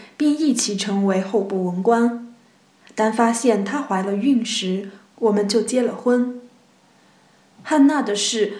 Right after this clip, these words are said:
我没有向她提起过，我是这么考虑的。如果不是出于某种义务，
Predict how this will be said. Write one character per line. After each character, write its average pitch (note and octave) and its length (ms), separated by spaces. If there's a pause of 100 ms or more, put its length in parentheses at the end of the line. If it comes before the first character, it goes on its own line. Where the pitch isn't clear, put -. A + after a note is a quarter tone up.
我 A#3+ 100
没 G#3+ 260
有 C4 120
向 G3+ 260
她 B3 160
提 G3 280
起 F#3 200
过， - 400 (420)
我 A3 140
是 - 160
这 B3 140
么 A3+ 160
考 A#3 260
虑 G3+ 220
的。 F#3+ 300 (880)
如 C#4 180
果 A#3+ 240
不 G#3 160
是 A3+ 180
出 D4 220
于 A#3+ 120
某 F#3+ 220
种 G3 220
义 B3 220
务， F#3+ 340